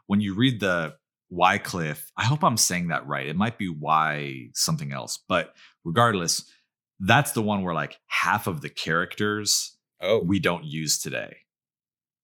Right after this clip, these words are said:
Speaker 1: So, like, they have a character for, like, the T H sound, like, th-, the, if you,
Speaker 2: Mm-hmm.
Speaker 1: uh, verbalize it.
Speaker 2: Like, one character,
Speaker 1: And so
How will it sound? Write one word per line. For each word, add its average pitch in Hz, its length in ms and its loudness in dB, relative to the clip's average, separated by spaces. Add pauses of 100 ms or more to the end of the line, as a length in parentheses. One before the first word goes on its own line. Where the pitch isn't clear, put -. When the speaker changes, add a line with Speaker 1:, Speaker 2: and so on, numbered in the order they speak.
Speaker 1:
So, - 240 6
like, 85 280 2 (220)
they 104 140 0
have 110 200 2
a 90 60 -4
character 92 760 -2
for, 87 240 -8
like, 80 260 -4
the 78 140 -8
T 90 360 -2
H 80 260 0
sound, 95 380 2
like, 76 140 -6 (100)
th-, - 300 -8 (880)
the, 90 300 2 (400)
if 78 200 -4
you, 69 360 -10 (220)
Speaker 2:
Mm-hmm. 117 120 -4
Speaker 1:
uh, 65 180 0 (400)
verbalize 80 600 -2
it. 90 160 -2
Speaker 2:
Like, 127 180 6
one 120 480 0
character, 127 760 0
Speaker 1:
And 104 160 6
so 90 500 2